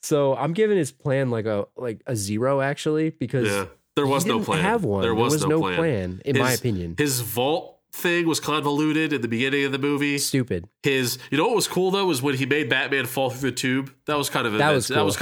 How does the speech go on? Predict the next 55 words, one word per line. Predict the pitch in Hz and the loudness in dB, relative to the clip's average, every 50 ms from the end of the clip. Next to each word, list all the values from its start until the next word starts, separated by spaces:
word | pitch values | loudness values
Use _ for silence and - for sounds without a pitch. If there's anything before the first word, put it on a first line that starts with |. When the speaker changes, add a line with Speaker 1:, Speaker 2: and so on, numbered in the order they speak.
| 143 131 | 0 0
Speaker 2:
kind | |
of | 135 | 0
inventive, | 123 110 120 117 - 139 131 120 | 0 0 0 0 0 -2 0 0
and | 123 - | -2 -2
for | - 123 | -2 -2
that | 104 117 120 127 | 0 0 0 2
alone, | 127 113 110 113 117 110 | 0 0 0 0 0 0
I'm | 104 | -2
gonna | 98 92 95 | -4 -4 -4
give | 104 95 92 | -4 -4 -2
him | 92 | -4
one | 92 90 | -4 -4
point. | - 95 87 - - - _ _ _ _ _ _ - | -4 -6 -6 -6 -8 -10 _ _ _ _ _ _ 2
Speaker 1:
<laughs> | 330 - - - 226 - - | 2 2 2 0 -4 -2 0
There | 185 170 147 139 | 2 2 2 2
you | 139 | 2
go. | 135 127 110 175 | 0 -2 0 2
Speaker 2:
Even | 180 170 | 2 2
Speaker 1:
All | 165 | 2
Speaker 2:
though | 165 165 156 | 2 2 2
Speaker 1:
right. | 147 143 | 0 0
Speaker 2:
he | 143 | 0
didn't | 165 165 135 - | 0 -2 -2 0
finish | - 151 147 135 - | -2 0 0 0 -2
the | - 110 | -2 -2
job, | - 131 117 104 95 87 - - - - - - | -2 0 0 -2 -2 -4 -8 -16 -20 -20 -8 -4
he | - 160 | -4 -2
flamethrowed | 160 - 123 135 143 143 - 160 165 160 160 160 160 | -2 0 0 0 0 0 0 0 0 2 2 2 0
him. | 165 143 127 | 0 0 -2
But | 147 139 156 | -2 -2 0
you | 180 151 | 0 0
have | 123 113 151 147 143 123 - | 0 0 -2 -2 -2 -4 -4
to | - 135 | -6 -4
know | 110 107 110 110 107 | -4 -2 -2 -2 -2
Batman | 87 95 107 107 107 107 101 92 95 | -2 -2 -2 -2 -2 -2 -2 -2 -2
has | 104 98 98 95 92 92 95 - - - _ _ _ _ _ - | -2 -2 -2 -2 -2 -4 -4 -6 -8 -10 _ _ _ _ _ -2
a | - 156 | 0 2
Speaker 1:
Yeah. | 147 120 110 | 2 2 2
Speaker 2:
freaking | 147 143 127 - 127 107 101 110 104 - _ _ | 0 -2 -2 -2 -4 -4 -6 -8 -12 -14 _ _
flame | - - - 127 127 127 120 | -12 -8 -4 -2 0 0 0
retardant. | 110 110 104 - - 117 117 107 104 95 92 - - - _ _ _ _ _ _ _ _ - | 0 -2 -2 -2 -2 -2 0 -2 -2 -4 -6 -10 -12 -12 _ _ _ _ _ _ _ _ -2
Speaker 1:
What | 147 - 320 370 214 | 0 2 2 2 2
Speaker 2:
Uh, | |
Speaker 1:
was | 214 302 262 | 2 2 2
Speaker 2:
cape. | 147 - | 2 2
Speaker 1:
that, | 139 120 120 - | 2 0 0 0
by | 143 127 123 | 0 0 0
the | 120 127 117 | 2 2 2
way? | 117 117 117 113 110 110 110 | 2 0 0 0 0 -2 -2
He | - - 131 | -2 -2 0
hit, | 127 165 165 - | 2 2 2 0
like, | 185 156 151 | 0 0 2
a | |
little | 147 156 143 123 107 | 2 2 2 2 0
button. | 110 120 131 - 180 170 170 180 175 | 0 -2 -2 0 0 0 0 0 -2